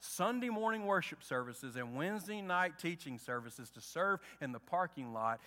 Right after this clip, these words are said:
And he said this. He told me this. He said, "I know where I'm going. I, I know I'm saved now. I don't want to take up a seat anymore, maybe for somebody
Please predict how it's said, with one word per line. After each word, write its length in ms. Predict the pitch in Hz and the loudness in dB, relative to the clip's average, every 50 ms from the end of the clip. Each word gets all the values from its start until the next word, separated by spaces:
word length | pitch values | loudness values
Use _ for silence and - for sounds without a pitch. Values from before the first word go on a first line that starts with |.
| - - - | -18 -14 -6
And 200 | - 127 123 113 | -4 -4 -4 -4
he 180 | 107 160 196 196 | -4 -4 -4 -4
said 400 | - - - 175 165 160 151 143 | -6 -4 0 2 2 2 0 0
this. 480 | 156 151 131 113 101 - - - - - _ - _ _ - | -2 0 0 -2 -4 -8 -14 -18 -18 -20 _ -20 _ _ -8
He 120 | - 139 | -8 -8
told 320 | 131 - 156 175 170 156 131 | -6 -2 -2 -2 -2 0 0
me 240 | 139 165 190 180 151 | 0 0 0 0 0
this. 440 | 123 113 104 104 98 95 - - - - - - - - | -2 -6 -10 -10 -12 -14 -16 -20 -20 -20 -20 -20 -12 -4
He 80 | - 151 | -4 -4
said, 300 | 143 - 160 139 120 113 - - - - - - | -2 0 0 0 0 -2 -6 -14 -18 -20 -8 0
"I 160 | 139 139 196 202 | 2 2 2 4
know 260 | 160 156 170 202 220 | 2 2 2 2 2
where 260 | 202 165 147 135 135 | 2 2 2 2 4
I'm 140 | 156 175 156 | 2 2 0
going. 380 | 120 120 117 117 120 135 147 139 - _ _ _ _ _ _ _ _ _ _ _ _ _ _ _ - | 0 -2 0 0 -2 -4 -6 -8 -14 _ _ _ _ _ _ _ _ _ _ _ _ _ _ _ 2
I, 100 | 147 156 - 143 | 2 4 6 6
I 100 | 165 196 | 4 4
know 360 | 190 185 190 202 214 196 160 | 6 6 6 8 8 8 8
I'm 240 | 156 180 190 170 143 | 6 6 6 4 0
saved 420 | - - 139 123 117 113 101 110 | -4 0 0 0 0 -2 -4 -4
now. 360 | 113 117 120 127 139 143 139 - _ - | -2 -2 0 0 -2 -2 -6 -6 _ 4
I 140 | 131 180 | 4 4
don't 180 | 190 170 156 139 | 4 4 0 0
want 160 | 147 147 135 | -2 -4 -4
to 160 | 123 - - | -4 -6 -6
take 160 | 160 151 - - | -6 -6 -4 -4
up 180 | 139 127 - | -6 -6 -6
a 60 | 107 | -12
seat 400 | - - - - 208 185 123 107 - - - _ _ _ _ _ _ _ - | -14 -12 -10 -8 -8 -8 -8 -8 -12 -20 -20 _ _ _ _ _ _ _ -6
anymore, 680 | 139 135 127 123 120 117 120 147 160 135 110 101 95 90 _ _ _ _ _ _ - | -4 -4 -4 -2 -4 -4 -4 -4 -4 -4 -6 -8 -10 -14 _ _ _ _ _ _ -6
maybe 180 | 127 131 120 117 | -6 -4 -4 -6
for 140 | - - 110 | -10 -10 -12
somebody 480 | - - 135 120 113 117 113 110 107 | -10 -10 -10 -8 -6 -6 -6 -6 -6